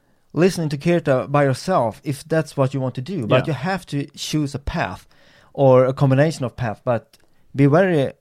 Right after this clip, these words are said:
Speaker 1: clear on what you like to do, and you have
Speaker 2: Mm.
Speaker 1: to do it.
Speaker 2: Yeah, I
Speaker 1: Then
Speaker 2: think
Speaker 1: you
Speaker 2: that's,
Speaker 1: yeah.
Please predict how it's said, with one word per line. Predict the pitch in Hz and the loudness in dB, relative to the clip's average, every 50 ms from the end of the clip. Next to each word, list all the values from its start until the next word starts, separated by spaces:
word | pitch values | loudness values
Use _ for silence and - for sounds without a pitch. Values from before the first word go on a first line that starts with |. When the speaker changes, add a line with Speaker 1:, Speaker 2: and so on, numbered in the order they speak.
| _ _ | _ _
Speaker 1:
clear | - - 147 156 180 170 143 110 | -6 -2 2 4 4 4 4 4
on | 127 120 | 2 2
what | 123 139 139 139 - - - | 4 2 2 0 -2 -6 -4
you | 139 139 139 135 | -2 0 0 0
like | 127 135 135 131 123 - | 0 0 0 0 0 -2
to | 139 | -4
do, | 135 135 131 | -4 -4 -4
and | - 127 127 123 | -2 -2 -2 0
you | 123 | 0
have | 120 120 113 110 | 0 0 0 -2
Speaker 2:
Mm. | |
Speaker 1:
to | 117 127 | -4 -6
do | - 151 160 139 | -6 -4 -6 -6
it. | 107 - - _ _ - - - - - - _ _ _ - | -8 -10 -16 _ _ -20 -20 -20 -20 -20 -20 _ _ _ -10
Speaker 2:
Yeah, | 139 123 113 110 107 | -6 -6 -4 -4 -2
I | 107 113 123 | 0 2 2
Speaker 1:
Then | 135 | 2
Speaker 2:
think | 160 170 165 160 - | 4 4 2 2 0
Speaker 1:
you | - 151 147 | 0 0 0
Speaker 2:
that's, | 143 143 - - - - | 0 0 -6 -12 -10 -6
Speaker 1:
yeah. | 139 | -6